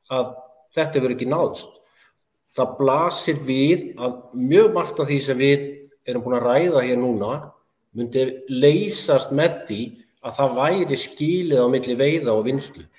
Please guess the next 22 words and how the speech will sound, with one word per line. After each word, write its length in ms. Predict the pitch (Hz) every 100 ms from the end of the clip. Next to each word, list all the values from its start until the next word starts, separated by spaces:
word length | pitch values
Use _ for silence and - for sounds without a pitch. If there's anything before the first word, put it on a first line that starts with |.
| _ _ _
Að 220 | 117 110 113
verðmæti 720 | 139 196 208 202 160 147 139
veiðanna, 720 | 127 139 180 196 131 92 98 - _ _
að 160 | 104 101
verðmæti 800 | 131 190 214 202 185 180 - 120 -
auðlindarinnar 880 | 151 165 208 143 - 101 90 95 -
kæmi 480 | - 131 185 202 160
fram 380 | - 151 180 208 196
á 100 | -
einhverjum 380 | 127 123 123 120 -
punkti 640 | - 208 214 - _ 107 131 147 - _
og 140 | -
svo 220 | - 156 175
væri 200 | 156 143
hægt 280 | 151 147 143
að 120 | 131
halda 240 | 139 127 -
áfram 680 | 147 190 202 - 107 113 - _ _
og 320 | 120 120 120 -
sýna 440 | - 156 196 190
fram 320 | - 147 147
á 120 | 131